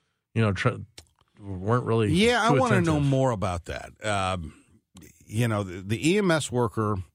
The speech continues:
Speaker 2: it has to be assured of their safety before
Speaker 1: Uh-huh.
Speaker 2: they can go in and treat. But it did seem like an inordinately long period of time before they actually stepped in and began to administer, uh, remediation to Mister Nichols. And,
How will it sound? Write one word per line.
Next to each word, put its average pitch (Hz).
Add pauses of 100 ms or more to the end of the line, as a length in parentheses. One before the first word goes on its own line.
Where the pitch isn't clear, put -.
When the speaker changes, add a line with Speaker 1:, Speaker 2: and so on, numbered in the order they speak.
(1160)
Speaker 2:
it 101
has 127
to 135
be 127
assured 117
of 113
their 110
safety - (320)
before 107
Speaker 1:
Uh-huh. -
Speaker 2:
they 95
can 90
go 92
in 90
and 85
treat. 95
But 113
it 110
did 151
seem 123
like 101
an 92
inordinately 92
long 87
period 90
of 80
time 95
before 87
they 85
actually 82
stepped -
in 82
and 78
began 87
to 85
administer, 87 (680)
uh, 87
remediation 98
to 92
Mister 85
Nichols. 90 (200)
And, 92